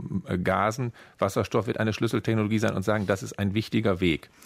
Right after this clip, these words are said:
Und dann geht's natürlich darum, die individuellen Schutzrechte der Menschen einzuhalten und auf unnötige Belastungen zu verzichten. Da haben wir ganz klare Lärmschutzgrenzwerte, die sind natürlich einzuhalten.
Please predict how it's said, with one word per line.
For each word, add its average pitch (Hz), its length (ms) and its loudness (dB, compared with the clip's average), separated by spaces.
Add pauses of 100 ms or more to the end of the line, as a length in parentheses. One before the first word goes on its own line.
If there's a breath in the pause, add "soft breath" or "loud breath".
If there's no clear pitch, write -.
(260 loud breath)
Und 92 180 0
dann 107 160 0
geht's 139 180 -4
natürlich 120 320 -2
darum, 110 360 0
die - 100 -4
individuellen 117 1080 2 (320 loud breath)
Schutzrechte 113 540 0
der 98 120 0
Menschen 101 320 -2
einzuhalten 117 420 0
und 107 100 -2
auf 95 140 -4
unnötige 110 460 2
Belastungen 98 520 -2
zu 117 120 -8
verzichten. 87 580 -4 (300 loud breath)
Da - 80 -2
haben 101 80 2
wir 104 80 2
ganz 104 260 -2
klare 95 300 0
Lärmschutzgrenzwerte, 117 1120 0
die 95 100 -2
sind 95 180 0
natürlich 92 380 -2
einzuhalten. 95 640 -2